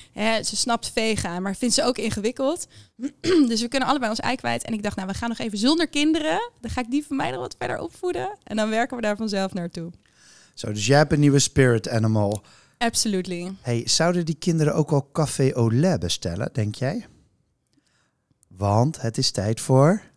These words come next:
Speaker 1: Food news.
Speaker 2: Food news. Stel, jij gaat naar de Starbucks, Maartje.
Speaker 1: Ja.
Speaker 2: Wat bestel je dan?
Speaker 1: Ik kom er niet vaak, zeg ik je.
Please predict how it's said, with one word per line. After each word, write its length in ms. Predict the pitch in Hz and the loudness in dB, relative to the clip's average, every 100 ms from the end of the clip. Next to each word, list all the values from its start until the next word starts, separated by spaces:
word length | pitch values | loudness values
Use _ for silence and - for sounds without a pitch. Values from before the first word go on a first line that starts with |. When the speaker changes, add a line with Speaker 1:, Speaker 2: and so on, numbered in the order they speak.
| _ _ - | _ _ 2
Speaker 1:
Food 220 | 403 440 | 4 6
news. 640 | 330 320 320 330 - - | 6 4 4 0 -2 -6
Speaker 2:
Food 380 | - - 151 180 | 0 8 10 10
news. 960 | 185 165 170 165 160 156 156 - - - - - - _ - - - - | 8 8 10 10 10 10 8 6 2 -2 -8 -20 -20 _ -4 -4 -4 -2
Stel, 480 | - - 156 117 90 | 0 4 6 6 2
jij 160 | - 160 | 0 2
gaat 340 | - 156 - | 4 2 0
naar 100 | - 135 | 0 2
de 40 | |
Starbucks, 500 | - 107 95 87 - | 2 0 -2 -6 -8
Maartje. 300 | 92 92 - - _ | -8 -8 -10 -12 _
Speaker 1:
Ja. 160 | 226 214 - _ | -2 -2 -4 _
Speaker 2:
Wat 160 | - 131 | -2 -2
bestel 260 | 131 - 92 | 0 -2 -4
je 80 | |
dan? 120 | 87 90 _ _ _ _ | -8 -12 _ _ _ _
Speaker 1:
Ik 120 | - | -12
kom 160 | - 294 | 0 2
er 60 | 262 | 2
niet 140 | 262 | 0
vaak, 420 | - - 196 - _ _ _ | -4 -10 -12 -18 _ _ _
zeg 260 | - 208 - | -8 -8 -8
ik 80 | |
je. 160 | - 285 | -10 -12